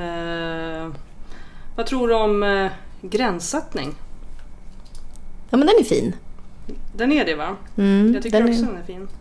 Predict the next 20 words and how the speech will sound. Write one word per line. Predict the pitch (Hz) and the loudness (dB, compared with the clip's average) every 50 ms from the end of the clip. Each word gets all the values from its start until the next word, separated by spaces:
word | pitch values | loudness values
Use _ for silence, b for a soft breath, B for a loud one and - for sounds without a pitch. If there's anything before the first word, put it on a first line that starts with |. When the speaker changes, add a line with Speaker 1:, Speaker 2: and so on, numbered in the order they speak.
| - - | 0 4
Speaker 2:
Mm. | 220 226 233 247 262 277 269 - - - - - - - - - - - - - - - - - - - - - - - - - - - - - - - - - - - - - - - - - - - - B B B B B B B B B B - - | 6 6 8 8 6 4 2 0 -6 -8 -8 -8 -8 -10 -10 -10 -12 -12 -10 -8 -8 -8 -8 -10 -10 -12 -12 -10 -12 -12 -12 -12 -12 -10 -10 -10 -10 -10 -10 -12 -10 -12 -12 -12 -12 -12 -10 -10 -10 -10 -10 B B B B B B B B B B 0 2
Speaker 1:
Den | 208 208 202 | 4 6 6
Speaker 2:
You | 196 196 | 6 6
Speaker 1:
är | 196 | 6
Speaker 2:
should. | 226 220 196 180 190 277 285 | 6 4 2 2 2 0 0
Speaker 1:
svår. | 262 208 - 107 110 170 185 B B B B - - | 0 -2 -2 -4 -6 -6 -8 B B B B -6 -2
Speaker 2:
Ja, | - 196 202 208 214 | 2 4 4 6 6
den | 233 285 | 4 4
är | 403 392 | 2 0
svår. | - - 160 151 - 175 - | 0 0 2 2 2 2 2
För | - 208 | 2 0
att | 202 - 208 | 2 4 6
jag | 208 208 214 220 220 | 8 8 8 8 6
sitter | - 254 226 247 | 4 4 4 4
och | 240 | 6
funderar | 247 247 226 202 196 190 | 6 6 8 8 6 6
på | 190 - 190 | 6 4 6
hur | 185 190 | 6 8
jag | 185 185 180 | 6 6 6
själv, | - 240 254 247 214 190 170 160 175 | 4 6 6 6 6 6 4 2 0